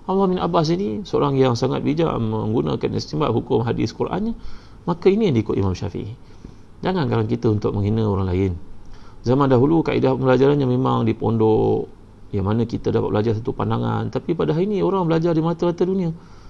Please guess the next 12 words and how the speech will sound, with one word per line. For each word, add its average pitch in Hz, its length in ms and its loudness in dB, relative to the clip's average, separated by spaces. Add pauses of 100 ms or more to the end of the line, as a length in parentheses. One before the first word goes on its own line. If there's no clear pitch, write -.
(140)
Yang 196 120 0
guru-gurunya 165 560 6
yang 147 80 4
ada 143 80 4
di 131 80 4
Maghribi 123 480 2
itu 170 280 -2
berpandangan 101 520 -2
seperti 143 320 -2
Malikiyah 185 480 0
contohnya. 160 400 0 (480)
Yang 156 440 4